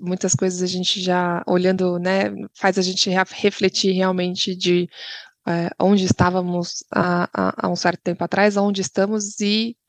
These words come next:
deixa a pergunta, né, aonde a gente vai chegar, que eu acho que é essa que a gente hoje tem di-, dificuldade pra, pra responder, porque realmente cada dia que,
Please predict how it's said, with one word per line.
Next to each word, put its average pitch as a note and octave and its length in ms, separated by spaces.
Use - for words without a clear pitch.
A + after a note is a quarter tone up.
deixa G3+ 280
a - 20
pergunta, F#3 580
né, G3+ 160
aonde G3+ 360
a - 20
gente G#3+ 240
vai G3 160
chegar, F3 420
que F#3+ 100
eu - 40
acho F#3+ 200
que - 80
é F#2+ 100
essa - 220
que G#2 240
a F3+ 100
gente F#3 280
hoje F#3 200
tem F#3+ 340
di-, F#3 240
dificuldade F#3 800
pra, F#3 460
pra F#3 160
responder, F#3 460
porque - 160
realmente F3+ 360
cada F#3 320
dia F3+ 220
que, F#3+ 320